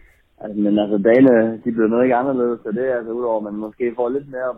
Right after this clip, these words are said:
blod på tanden, øh, har lidt mere lyst til at stå op hver morgen og gå i gang. Måske lidt mere, end man havde før. Men altså, ellers så føles det lidt det samme.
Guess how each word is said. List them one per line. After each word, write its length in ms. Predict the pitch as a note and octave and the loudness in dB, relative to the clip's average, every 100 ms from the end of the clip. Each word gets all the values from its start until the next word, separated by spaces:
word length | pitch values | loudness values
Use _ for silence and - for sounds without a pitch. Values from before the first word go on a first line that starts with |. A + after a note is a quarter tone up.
| _ | _
blod 220 | B2+ A#2+ | -8 -8
på 80 | - C3 | -10 -12
tanden, 260 | B2 G#2+ G2+ _ _ _ _ | -12 -16 _ _ _ _ _
øh, 320 | A2+ G#2+ G#2+ A2 - | -14 -10 -10 -12 -12
har 80 | A2+ | -6
lidt 200 | A#2+ B2 | -4 -2
mere 200 | A#2 A#2 | -2 -2
lyst 160 | B2 _ | -4 _
til 160 | A#2+ A#2+ A#2 A2 G#2+ G2+ | 0 2 2 2 2 0
at 60 | G2+ _ | -4 _
stå 100 | A2 | 0
op 200 | A2+ A#2 | 0 -2
hver 160 | A2+ | -6
morgen 240 | G#2 A2+ A#2 | -4 -6 -6
og 80 | A2 | -4
gå 120 | G2+ | -2
i 100 | A2 | -4
gang. 120 | B2 C3 - _ _ _ | -6 -10 -20 _ _ _
Måske 460 | A2 - B2 G#2+ | -18 -2 0 0
lidt 200 | G#2+ C3+ | 0 0
mere, 100 | C3 | 0
end 80 | A#2+ | 0
man 140 | A2+ A#2 | 0 2
havde 120 | B2+ | 2
før. 280 | C#3 G#2+ - _ _ _ _ _ _ - | 0 -2 -10 _ _ _ _ _ _ -12
Men 160 | G2+ | -10
altså, 160 | G2+ A#2 | -8 -6
ellers 200 | A#2+ A2 | -6 -6
så 100 | B2 - | -8 -2
føles 240 | B2+ B2 | -2 -2
det 120 | B2 A2 | -4 -4
lidt 180 | B2 | -4
det 80 | A#2+ | -6
samme. 340 | G2+ G2+ A2+ | -8 -8 -10